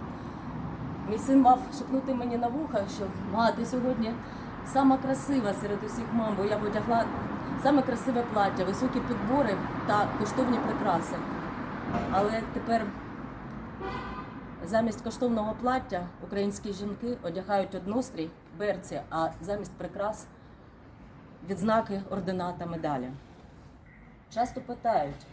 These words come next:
що мотивує вас воювати. Найсправжня мотивація — це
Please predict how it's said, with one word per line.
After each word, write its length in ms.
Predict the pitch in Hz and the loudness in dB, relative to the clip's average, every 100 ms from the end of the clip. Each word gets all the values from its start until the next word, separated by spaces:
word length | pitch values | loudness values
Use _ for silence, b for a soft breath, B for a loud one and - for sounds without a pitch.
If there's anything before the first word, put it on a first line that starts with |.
| - | -16
що 320 | - 240 233 220 180 | -10 -6 -6 -6 -6
мотивує 540 | 202 - 202 214 208 185 | -8 -6 -6 -4 -2 -2
вас 400 | 202 220 - - - - - - - - - - | -2 -2 -6 -12 -16 -18 -20 -20 -20 -18 -16 -6
воювати. 600 | 185 190 175 139 135 135 - - - - - - - - - - - - - - - - - - | -4 -2 -4 -4 -8 -14 -14 -16 -18 -16 -16 -14 -16 -16 -16 -16 -14 -14 -14 -14 -16 -16 -12 -8
Найсправжня 640 | 175 202 - 269 269 233 208 | -6 -6 -4 -2 -2 0 -2
мотивація — 720 | 202 202 240 - - 180 147 143 - | -4 -4 -4 -4 -6 -6 -8 -8 -8
це 220 | 196 | -6